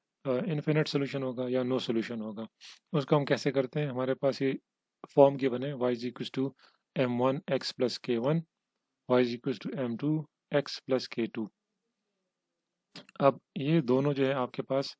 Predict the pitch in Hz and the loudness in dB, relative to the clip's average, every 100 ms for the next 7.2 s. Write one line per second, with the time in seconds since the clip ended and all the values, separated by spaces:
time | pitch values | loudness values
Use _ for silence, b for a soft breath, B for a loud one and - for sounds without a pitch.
0 | _ _ _ _ _ 123 147 139 139 143 | _ _ _ _ _ 4 6 6 2 0
1 | 156 151 113 127 - 147 147 165 _ _ | -2 -2 2 2 2 0 0 -2 _ _
2 | _ _ _ _ 117 - 139 139 135 - | _ _ _ _ -6 2 2 2 -2 2
3 | 151 151 147 127 - 127 - - 127 123 | 2 4 0 -2 0 -2 -2 -4 -4 -4
4 | 113 113 120 113 113 - _ _ _ _ | -6 -6 -6 -6 -6 -10 _ _ _ _
5 | - 156 156 147 147 - 175 131 127 160 | -4 -2 -2 -2 -2 -2 -2 0 2 2
6 | 143 147 - 147 - - 143 - - - | 2 -2 -4 -6 -4 -4 -4 -6 -10 -8
7 | 131 127 | -8 -8